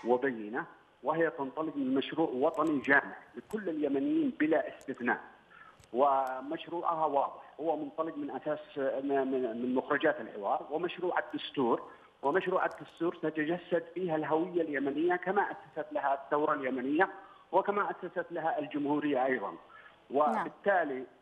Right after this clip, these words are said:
Speaker 1: يعني المشروع الذي تحمله الشرعية، آه، يعني ال-، الخطاب الإعلامي والخطاب وخطاب الشرعية مسؤولين ومؤيدين وأطراف شرعية كلهم ينطلقوا من هذا الخطاب،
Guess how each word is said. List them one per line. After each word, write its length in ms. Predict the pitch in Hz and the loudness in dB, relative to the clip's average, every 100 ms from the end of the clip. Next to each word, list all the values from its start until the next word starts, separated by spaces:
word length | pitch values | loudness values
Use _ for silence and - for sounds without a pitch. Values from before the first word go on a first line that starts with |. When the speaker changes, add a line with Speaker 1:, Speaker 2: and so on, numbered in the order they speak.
| - | -12
Speaker 1:
يعني 260 | 131 123 123 | -10 -10 -12
المشروع 420 | 123 131 160 175 | -12 -10 -4 -2
الذي 260 | 170 156 151 | -2 -4 -6
تحمله 480 | - - 131 117 | -6 -10 -8 -6
الشرعية، 680 | 110 - 107 101 101 101 - - - - - 123 | -6 -4 -4 -4 -6 -6 -6 -10 -18 -20 -2 4
آه، 800 | 120 120 117 117 113 107 107 110 - | 4 4 2 -2 -6 -6 -8 -10 -8
يعني 420 | 156 151 147 123 127 | -4 -4 -4 -10 -10
ال-، 180 | 127 | -10
الخطاب 540 | 120 117 135 139 165 165 - 123 | -12 -12 -8 2 4 4 -2 -14
الإعلامي 680 | 117 104 120 151 151 156 147 104 | -14 -14 -6 -6 -4 -8 -10 -12
والخطاب 720 | 107 - 127 135 147 151 131 | -12 -12 -4 4 6 4 0
وخطاب 500 | 123 - - 143 143 | -2 -4 0 2 2
الشرعية 640 | - - 113 113 139 143 139 113 | -2 -8 -10 -10 -4 0 0 -2
مسؤولين 680 | 101 - 107 117 139 135 104 | -12 -12 -8 -2 -2 -2 -6
ومؤيدين 680 | 107 113 104 110 131 143 143 | -6 -4 -4 -8 -6 0 2
وأطراف 460 | 104 120 - 151 - | 4 4 6 4 4
شرعية 320 | 151 - 143 190 | -4 -2 2 2
كلهم 380 | - 277 202 | 2 2 2
ينطلقوا 440 | 180 165 160 165 156 | 2 4 4 4 2
من 140 | 143 | 2
هذا 220 | 135 156 | 4 4
الخطاب، 380 | 139 - - 113 | 2 2 4 4